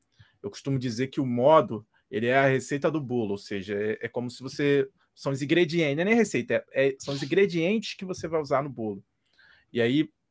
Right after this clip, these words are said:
você tem várias formas de combiná-los, né, esses ingredientes, e fazer a sua receita. É, a gente trabalha muito com harmonia tonal, com harmonia modal,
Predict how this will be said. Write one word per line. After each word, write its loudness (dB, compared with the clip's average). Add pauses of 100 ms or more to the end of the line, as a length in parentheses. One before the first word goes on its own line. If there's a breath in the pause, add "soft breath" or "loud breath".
(140)
você -10
tem -6
várias 6
formas 2
de -10
combiná-los, 0
né, -2
esses -8
ingredientes, -4 (360 soft breath)
e -2
fazer 4
a 2
sua 0
receita. -4 (840 soft breath)
É, 4 (580)
a 0
gente 2
trabalha 8
muito 2
com 2
harmonia 2
tonal, 0
com -8
harmonia -4
modal, 4